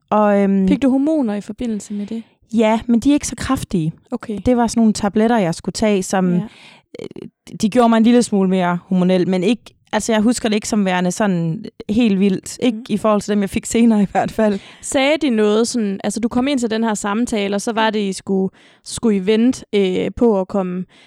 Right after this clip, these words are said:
Speaker 2: Men imellem den første samtale, hvor-, hvordan fik I svar på, på prøverne? Altså, alle de der sådan prøver, I så havde været igennem, var det så først, I mødte op til første inseminering, at I faktisk fik svar på,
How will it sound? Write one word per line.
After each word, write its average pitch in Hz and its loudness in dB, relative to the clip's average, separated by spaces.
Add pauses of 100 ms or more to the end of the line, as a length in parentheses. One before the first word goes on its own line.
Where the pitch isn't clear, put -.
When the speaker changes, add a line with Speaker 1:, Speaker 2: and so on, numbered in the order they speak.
(160)
Speaker 2:
Men 226 2
imellem 226 0
den 190 -4
første 226 -2
samtale, 202 -4
hvor-, 233 -6
hvordan 240 -2
fik 226 -4
I 208 -4
svar 254 -4
på, 202 -6 (100)
på 214 -4
prøverne? 254 0
Altså, 233 -6
alle 262 0
de 254 -2
der 220 0
sådan 208 -4
prøver, 247 0
I 240 2
så 220 -2
havde 220 0
været 196 -4
igennem, 226 -2
var 214 0
det 233 -4
så 285 -2
først, 269 -2
I 214 -2
mødte 202 0
op 247 -2
til 208 -6
første 220 -4
inseminering, 202 -4
at 180 -8
I 190 -10
faktisk 202 -10 (140)
fik 208 -8
svar 240 -2
på, 202 -2